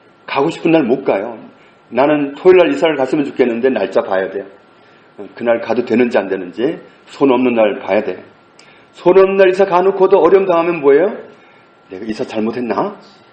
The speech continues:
내가 방향을 잘못 잡았나? 시킨 대로 다 해도, 마귀가 시킨 대로 다 해도 불안이 계속 따라다녀. 마귀, 마귀에게 소속이 되놓으면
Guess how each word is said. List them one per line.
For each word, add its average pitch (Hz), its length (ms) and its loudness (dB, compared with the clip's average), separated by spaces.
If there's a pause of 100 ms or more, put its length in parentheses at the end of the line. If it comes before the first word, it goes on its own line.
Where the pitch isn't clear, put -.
(1160)
내가 113 180 -2
방향을 139 360 2
잘못 127 300 -4
잡았나? 139 600 -2 (1120)
시킨 233 440 0
대로 220 200 2
다 - 100 -6 (320)
해도, 196 500 2
마귀가 175 240 6
시킨 208 220 -4
대로 208 180 4
다 135 160 0
해도 196 460 2 (460)
불안이 226 480 2
계속 254 340 4
따라다녀. 262 460 0 (680)
마귀, 139 760 -2
마귀에게 208 640 6
소속이 233 380 0
되놓으면 156 720 0